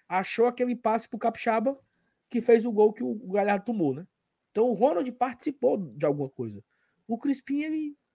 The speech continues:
quebrou a bola, assim, ele não, não conseguiu. E o América, ele tava gostando do jogo. Dominando a bola e tal, trocando passe, Fortaleza encurralado, encurralado.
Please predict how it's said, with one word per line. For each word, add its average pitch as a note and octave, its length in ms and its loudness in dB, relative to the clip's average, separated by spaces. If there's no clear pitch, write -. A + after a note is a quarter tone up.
quebrou C#4+ 280 -2
a E4 60 0
bola, G#3+ 320 0
assim, C#3 200 -14
ele D3+ 100 -12
não, G3+ 140 -10
não A3 180 -4
conseguiu. G#3 600 2
E D4 180 10
o C#4+ 100 12
América, A3 580 10
ele A#3+ 120 4
tava B3+ 280 2
gostando C#4 560 2
do G#4 160 4
jogo. C#4 480 8
Dominando A3+ 400 8
a A#3 80 4
bola A3 460 4
e A3 40 -4
tal, G#3+ 380 2
trocando G#3+ 380 -4
passe, G#3 400 2
Fortaleza G3+ 440 0
encurralado, G3+ 680 0
encurralado. G3 640 -2